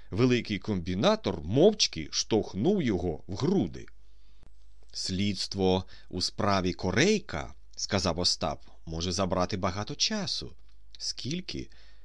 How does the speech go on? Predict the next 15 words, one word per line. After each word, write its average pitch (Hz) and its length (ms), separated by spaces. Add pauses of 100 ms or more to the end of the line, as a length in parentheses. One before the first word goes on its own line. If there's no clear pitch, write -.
(320)
знає 107 360
один 104 220
Бог. 90 500 (240)
А 87 140
оскільки 95 520
Бога 85 260
нема, 85 500 (300)
то 269 100
не 160 140
знає 98 300
ніхто. - 400 (480)
Становище 107 640
жахливе, 110 680 (240)
можливо, 95 440
рік, 113 400